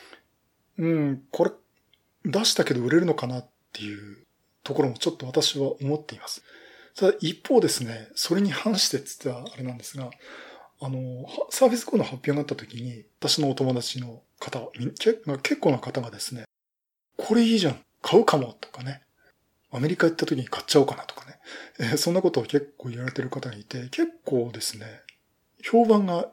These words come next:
いいんですね。うん、それは君の周りだからだろっていうこともあるかもしれませんが、やっぱりその、十インチサイズのコンパクトなツーインワンのWindowsモバイルマシンって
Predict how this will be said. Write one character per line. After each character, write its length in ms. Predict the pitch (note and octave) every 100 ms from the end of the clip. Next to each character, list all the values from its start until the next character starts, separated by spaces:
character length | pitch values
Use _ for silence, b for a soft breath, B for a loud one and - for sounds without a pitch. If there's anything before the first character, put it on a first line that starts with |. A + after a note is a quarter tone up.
| _
い 140 | - G3+
い 20 |
ん 40 | D3
で 100 | A#2
す 180 | -
ね。 180 | C3 - _ b b b b b b _ _
う 80 | C3+
ん、 80 | B2
そ 140 | F#3+
れ 80 | F#3+
は 80 | E3+
君 240 | - G3+
の 60 | A3+
周 160 | A3
り 40 | G#3
だ 100 | G#3+
か 100 | E3
ら 60 |
だ 80 | C3
ろ 100 | C3+
っ 20 |
て 180 | C3 -
い 60 | B2+
う 80 |
こ 100 | B2
と 80 | B2
も 100 | B2
あ 60 | D3+
る 60 |
か 100 | C#3+
も 60 | A#2
し 120 | -
れ 60 | B2+
ま 80 | A#2+
せ 140 | C3+
ん 80 | A#2+
が、 80 | C#3+
や 160 | C3 - B B B B B B B -
っ 40 | D#3
ぱ 80 | G#3
り 20 |
そ 120 | E3+
の、 200 | D#3 D3 - _ _ _ -
十 260 | B2 E3
イ 60 | C4+
ン 60 | C4
チ 120 | B3+
サ 200 | A#3+ B3+
イ 40 |
ズ 120 | G#3
の 340 | C3 C3+ A#2+ - _
コ 120 | - A3
ン 100 | A3+
パ 100 | D3
ク 100 | -
ト 80 |
な 80 | A#2+
ツ 240 | - - F#3
ー 20 |
イ 140 | G3
ン 60 | G3
ワ 120 | G3+
ン 120 | C3+
の 280 | A#2 C#3+ - _ _ _ -
Windows 400 | C#3 F3+ F#3+ E3+
モ 140 | E3+
バ 140 | E3 D#3+
イ 20 |
ル 80 | D3+
マ 100 | C3+
シ 180 | -
ン 40 | C#3+
っ 40 |
て 420 | - _ A#2+ G#2+